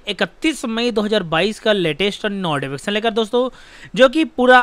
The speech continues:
all छत्तीसगढ़ का सभी नोटिफिकेशन प्लस वैकेंसीज है दोस्तों। तो सबसे पहले बात करते हैं दोस्तों, यहाँ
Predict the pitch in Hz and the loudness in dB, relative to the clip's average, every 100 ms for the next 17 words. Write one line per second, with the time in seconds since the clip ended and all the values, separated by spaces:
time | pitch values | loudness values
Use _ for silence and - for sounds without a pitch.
0 | 220 196 214 185 156 - 226 202 220 208 | 4 2 2 0 -12 -6 -4 0 -2 0
1 | 202 - 165 165 202 190 180 175 170 170 | -4 -4 -6 -4 -6 -4 -4 -4 -6 -6
2 | 226 214 208 202 - 165 147 147 208 214 | -6 -2 0 0 -2 -6 -6 -8 -4 -2
3 | 226 220 - 247 247 - - - 196 294 | 0 0 2 2 2 -4 -20 -12 -2 -2
4 | 294 320 294 294 196 208 - 247 240 233 | -2 -2 -2 0 -2 -2 -4 -2 0 0
5 | - 254 220 | -2 -2 -2